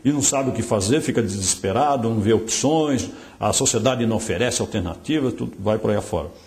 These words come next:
Quando elas começam a perceber que tem oportunidade pros outros,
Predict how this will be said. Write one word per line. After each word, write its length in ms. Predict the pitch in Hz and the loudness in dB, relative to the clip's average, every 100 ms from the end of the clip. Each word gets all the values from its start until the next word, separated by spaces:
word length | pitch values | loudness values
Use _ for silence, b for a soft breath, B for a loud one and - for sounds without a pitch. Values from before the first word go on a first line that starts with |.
| B B B - | B B B 0
Quando 180 | 233 | 2
elas 140 | 294 214 | 2 0
começam 380 | 202 170 160 156 | 2 2 2 2
a 20 | |
perceber 440 | 143 - 110 101 | 0 2 2 2
que 140 | - 120 | 2 -2
tem 520 | - 139 139 95 - - - | 0 2 2 0 -4 -14 -8
oportunidade 880 | 120 117 143 127 156 135 110 117 104 | -6 -2 0 0 2 2 4 2 2
pros 240 | 85 127 120 | 0 2 6
outros, 500 | 208 - - - | 4 2 -6 -8